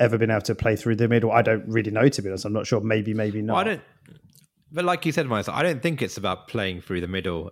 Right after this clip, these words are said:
Speaker 2: as such, right? We've got, if we need it, we've got Eddie, who's, like, the through the middle guy. And it, you know, I know he's played sometimes on the left and right, but he is the, the in the middle striker, right? I think the plan is,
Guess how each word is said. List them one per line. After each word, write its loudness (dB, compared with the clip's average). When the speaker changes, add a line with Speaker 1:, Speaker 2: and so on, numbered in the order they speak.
Speaker 2:
as -14
such, -8
right? -10
We've -8
got, 0
if -10
we 0
need 2
it, -2
we've -6
got -2
Eddie, -2
who's, -4
like, -6
the -4
through -2
the -4
middle -4
guy. -6
And -6
it, -12
you -10
know, -10
I -6
know -2
he's -6
played -4
sometimes -8
on -10
the -4
left -6
and -8
right, -8
but -10
he -4
is -8
the, -8
the -6
in -8
the -8
middle -6
striker, -10
right? -12
I -8
think -4
the -6
plan -4
is, -4